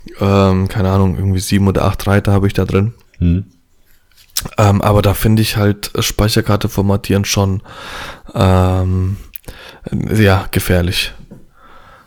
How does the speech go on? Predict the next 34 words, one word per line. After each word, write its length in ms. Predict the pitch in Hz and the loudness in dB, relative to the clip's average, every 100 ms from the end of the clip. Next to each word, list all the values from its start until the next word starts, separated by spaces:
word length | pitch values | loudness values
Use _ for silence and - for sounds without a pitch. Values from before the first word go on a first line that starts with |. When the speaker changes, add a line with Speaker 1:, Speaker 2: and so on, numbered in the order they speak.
| - | -6
Speaker 1:
Weil 180 | - 95 | 0 2
du 80 | 98 | 4
da 140 | 101 | 4
halt 220 | 107 - | 4 2
auch, 260 | 104 107 - | 0 0 -6
wenn 220 | - 98 101 | -6 0 0
du's 140 | 98 | 0
im 100 | - | -2
personalisierten 640 | - 101 101 98 98 104 - | 0 2 2 2 4 2 2
Menü 260 | 101 101 101 | 0 2 2
hast 220 | 120 - | 0 0
und 60 | 95 | -2
die 60 | |
ganze 200 | 95 95 | 0 0
Zeit 100 | - | -2
nur 100 | 101 | 0
da 100 | 98 95 | 0 0
drin 160 | 110 | 0
bist, 240 | 107 107 - | 2 0 0
dann, 240 | 95 95 | -2 0
dann 340 | 95 98 - - _ _ - _ - - | 0 -2 -4 -8 _ _ -20 _ -18 -6
kann's 200 | - 107 - | 0 2 4
dir 60 | |
halt 120 | 101 | 2
schon 120 | - 107 | 4 2
mal 100 | 92 | 2
passieren, 300 | 95 95 92 | 2 0 -2
dass 120 | 90 | -2
du 60 | - | -2
aus 160 | 98 | -2
Versehen 400 | - 92 90 90 | -2 -4 -2 -2
da 220 | 87 92 92 | -2 -2 -4
was 140 | - | -6
dr-, 160 | - | -8